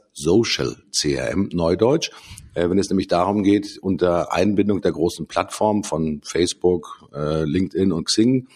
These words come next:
zum Beispiel betrachtet, hier seine Daten zu managen. Äh, viele von euch haben vielleicht den Begriff, äh, Sales Navigator schon mal gehört. Das ist eine Lösung, die von LinkedIn professionell angeboten wird, um halt wirklich in dem LinkedIn-Netzwerk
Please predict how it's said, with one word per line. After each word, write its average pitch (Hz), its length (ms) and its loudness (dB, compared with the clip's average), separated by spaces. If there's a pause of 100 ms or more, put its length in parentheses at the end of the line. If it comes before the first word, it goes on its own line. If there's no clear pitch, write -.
(180)
zum 98 180 0
Beispiel 92 300 2
betrachtet, 85 540 -2 (360)
hier 104 260 4
seine 80 280 0
Daten - 360 -6
zu - 120 -8
managen. 64 440 -8 (800)
Äh, 85 220 0
viele 143 320 2
von 127 140 4
euch 123 160 2
haben 113 100 4
vielleicht 107 300 0
den 107 80 6
Begriff, 101 480 0
äh, 85 480 0 (280)
Sales 131 400 4
Navigator 127 520 2
schon 143 140 0
mal 139 60 0
gehört. 143 400 0
Das - 120 -4
ist 71 120 -4
eine 73 360 -4
Lösung, 95 320 2
die 82 100 -4
von 76 160 -6
LinkedIn 87 400 -2
professionell - 640 -2
angeboten 104 560 0
wird, 101 160 2
um 82 240 -8
halt 73 220 -4 (320)
wirklich 80 260 -10
in 87 220 -2
dem 101 480 2 (160)
LinkedIn-Netzwerk 104 1000 2